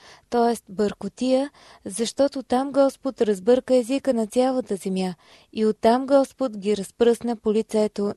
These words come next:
на цялата земя. Докладът е от Битие, единайста глава. Прочетох ви първите девет стиха. Ранната история започва с едно пътуване на изток. Хората търсят нещо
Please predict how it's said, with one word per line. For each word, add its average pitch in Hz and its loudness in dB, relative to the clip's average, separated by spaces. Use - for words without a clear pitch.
на 233 -6
цялата 185 -6
земя. 190 -4
Докладът 214 -2
е 330 0
от 247 -2
Битие, 269 2
единайста 240 -4
глава. 190 -4
Прочетох 208 -6
ви 226 -4
първите 226 -2
девет 220 -2
стиха. 196 -6
Ранната 320 0
история 285 2
започва 277 -2
с - -6
едно 233 -2
пътуване 254 -2
на 254 -4
изток. 220 -4
Хората 277 0
търсят 311 0
нещо 214 -4